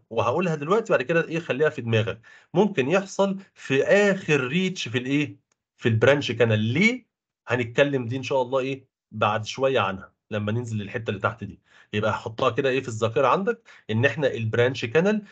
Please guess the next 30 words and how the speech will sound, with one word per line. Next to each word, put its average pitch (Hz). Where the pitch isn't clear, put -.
ما 101
ينفعش 104
يا 110
باشمهندس 107
أروي 110
منها 139
في -
أي 113
حتة 113
كده 139
أطلع 120
منها 120
مية 127
دايركت، 113
ما 107
ينفعش، 110
لأن 98
طبعًا 107
بيبقى 104
فيه 120
إيه، 127
آه، 101
ريستريكشن، 135
وبيبقى 104
فيه 120
ك-، 117
يعني 104
كنترول 120
على 104
المية، 143